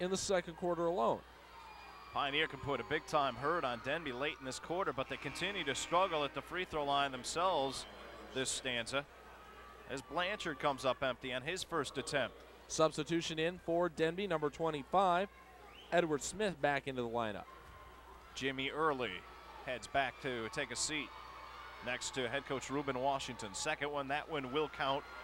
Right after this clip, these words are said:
Speaker 2: for Blanchard. He had fourteen in the first quarter, four more so far in the second. Eighteen of his team's thirty-two. They lead by nine, thirty-two twenty-three. Wraparound pass, but a walk beforehand.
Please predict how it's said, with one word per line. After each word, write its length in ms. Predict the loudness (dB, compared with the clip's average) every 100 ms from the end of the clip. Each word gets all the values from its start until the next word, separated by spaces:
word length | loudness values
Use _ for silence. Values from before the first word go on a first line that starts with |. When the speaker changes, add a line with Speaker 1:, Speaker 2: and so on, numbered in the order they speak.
| -12 -12 -14 -14 -14 -14 -14 -14 -14 -16 -16 -6
Speaker 2:
for 120 | -4
Blanchard. 560 | 2 4 4 2 -2 -4
He 80 | 0
had 140 | -2
fourteen 600 | 0 -2 -2 -4 -4 -4
in 100 | -4
the 280 | -2 -2 -2
first 300 | -2 -4 -4
quarter, 300 | -2 0 0
four 420 | -2 -4 2 2 2
more 480 | 2 4 4 2 -2 -18 -20 -20 -20 -20 -20 -16
so 160 | -4 -2
far 240 | 0 2
in 80 | 2
the 60 | 0
second. 400 | -2 0 0 -2
Eighteen 400 | -4 -4 -4 -2
of 60 |
his 120 | -2 -4
team's 240 | -6 -6
thirty-two. 480 | -2 -2 0 -2 -2
They 120 | 0
lead 200 | 0 0
by 140 | 0
nine, 180 | 2 0 -2
thirty-two 380 | -4 -4 -6 -6
twenty-three. 440 | -2 -2 0 0
Wraparound 500 | 6 6 6 4 4
pass, 260 | 4 4 4
but 100 | 4
a 40 |
walk 360 | 8 8 8 4
beforehand. 640 | -4 2 4 6 6 4